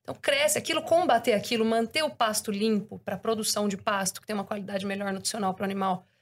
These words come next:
do que a erva daninha, é um trabalhão. Eles não sabem disso, eles não sabem o que que é isso.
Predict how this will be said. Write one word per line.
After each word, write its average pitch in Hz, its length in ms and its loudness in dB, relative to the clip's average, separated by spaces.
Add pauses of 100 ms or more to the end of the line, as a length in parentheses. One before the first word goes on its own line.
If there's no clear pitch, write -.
(160)
do 214 100 -4
que 226 100 2
a 208 40 4
erva 196 180 2
daninha, 220 440 -2
é 247 120 2
um 311 100 -4
trabalhão. 302 380 2
Eles 285 140 0
não 359 100 2
sabem 320 440 0
disso, 208 300 0
eles - 60 -12
não 147 60 -10
sabem 170 240 -2
o - 20 -14
que 262 100 -10
que 233 120 -2
é 214 40 2
isso. 190 260 0